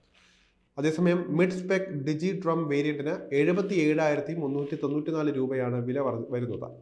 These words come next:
റേഡിയൻ ടോപ്പ് സ്പെക് ഡിജി ഡിസ്ക് ബ്രേ-, ആ, വേരിയന്റിന്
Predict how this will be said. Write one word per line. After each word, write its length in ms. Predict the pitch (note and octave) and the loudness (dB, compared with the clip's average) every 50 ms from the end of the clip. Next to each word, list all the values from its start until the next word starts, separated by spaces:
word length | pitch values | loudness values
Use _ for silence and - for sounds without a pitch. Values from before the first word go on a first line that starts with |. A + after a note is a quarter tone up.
| - _ _ _ _ _ _ _ _ _ - C3+ | -20 _ _ _ _ _ _ _ _ _ -2 4
റേഡിയൻ 320 | D3 D#3 E3 E3+ F3 F3+ F3 | 4 6 6 6 6 4 4
ടോപ്പ് 300 | F3+ F3+ E3 E3+ F3 - | 4 4 4 4 4 2
സ്പെക് 340 | - - F#3 F3 D#3+ D3 C#3 | -2 -2 -2 -2 -2 -2 -2
ഡിജി 340 | D3 D3+ D3 F3 F#3 D#3 D3+ | -2 -2 -2 -2 -2 0 -2
ഡിസ്ക് 160 | D#3 - - | -2 -4 -4
ബ്രേ-, 300 | - C#3+ C#3+ D3 C#3+ C#3+ | -6 -2 0 0 2 2
ആ, 120 | C#3 C#3 C#3 | 2 2 2
വേരിയന്റിന് 520 | C#3 C#3 C#3 C#3+ D3 C#3+ C#3 C3 C3+ D#3 | 2 2 2 0 0 -2 -2 -2 -4 -4